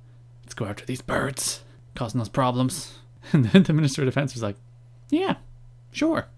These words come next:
Go take out those emus." They went out in October nineteen thirty-two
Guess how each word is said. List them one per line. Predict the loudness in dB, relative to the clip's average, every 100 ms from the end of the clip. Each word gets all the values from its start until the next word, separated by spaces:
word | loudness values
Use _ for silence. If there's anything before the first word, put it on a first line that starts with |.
| -20 -12 -6
Go |
take | -2 2
out | 2
those | 2 0
emus." | 0 0 -4 -10 -6
They | 0
went | 2 4
out | 2 0
in |
October | -2 -4 0 0 2 2 0
nineteen | 0 0 2 0
thirty-two | 2 0 0 -2 -2 -2